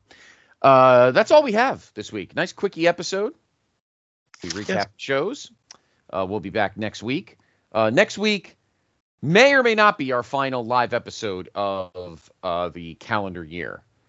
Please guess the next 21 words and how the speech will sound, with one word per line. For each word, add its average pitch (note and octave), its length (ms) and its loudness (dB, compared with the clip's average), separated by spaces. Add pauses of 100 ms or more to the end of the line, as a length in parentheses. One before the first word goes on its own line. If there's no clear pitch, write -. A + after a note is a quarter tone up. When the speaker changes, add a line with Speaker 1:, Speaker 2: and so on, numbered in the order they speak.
(480)
Speaker 1:
Uh, G#2+ 480 0
I'm B2 120 -4
still A3 220 2
kicking D3 340 -4
around B2+ 180 2
the G#2+ 60 -6
possibility G2+ 720 -2
of E2+ 160 -8
doing F#2 300 -6
a F2 40 -10
sh-, - 240 -16
live F#2 300 0
show F#2+ 260 -4
New F#2 160 -6
Year's F2+ 260 -6
weekend. C#2+ 400 -12 (640)
Definitely E3 220 4
not A#2 160 2
Christmas - 360 -10
weekend, C2+ 360 -14
but D#2+ 160 -12